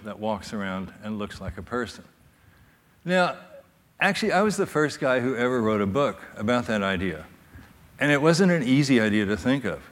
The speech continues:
I mean, now it seems obvious and easy, but in nineteen eighty,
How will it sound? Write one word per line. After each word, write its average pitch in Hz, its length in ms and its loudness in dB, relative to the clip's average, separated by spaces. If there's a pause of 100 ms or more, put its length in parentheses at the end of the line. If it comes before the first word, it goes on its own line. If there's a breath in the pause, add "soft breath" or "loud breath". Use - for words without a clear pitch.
I - 60 -6
mean, 127 140 4
now 160 220 6
it 120 120 0
seems 117 300 -2
obvious 107 520 -2
and 104 140 -6
easy, 110 420 -2 (140)
but 113 160 -6 (480 loud breath)
in 147 140 -2
nineteen 180 360 2
eighty, 143 560 4